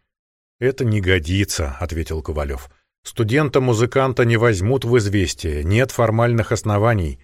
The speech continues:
"Нет, настоять, конечно, можно, но найдутся недовольные, пойдёт волна". "Значит так, Борис.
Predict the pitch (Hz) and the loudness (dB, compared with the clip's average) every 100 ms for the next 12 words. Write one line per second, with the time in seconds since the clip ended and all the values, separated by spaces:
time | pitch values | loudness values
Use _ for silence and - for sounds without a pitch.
0 | _ _ _ _ _ 123 156 - 120 - | _ _ _ _ _ 0 0 2 0 2
1 | 139 151 135 - 131 135 - 123 113 110 | 4 4 2 2 2 0 2 2 2 2
2 | 120 165 101 98 87 92 117 123 120 117 | 2 2 2 0 -2 -2 0 2 2 2
3 | 143 - 117 117 123 123 165 139 104 95 | 0 0 2 4 4 4 4 2 2 0
4 | 85 101 98 113 - 101 101 110 147 113 | 2 2 4 2 2 2 2 2 0 -2
5 | _ _ _ _ 107 90 123 127 131 110 | _ _ _ _ -8 0 2 2 0 -2
6 | - 131 80 78 85 76 71 - | 2 2 2 2 2 2 -4 -8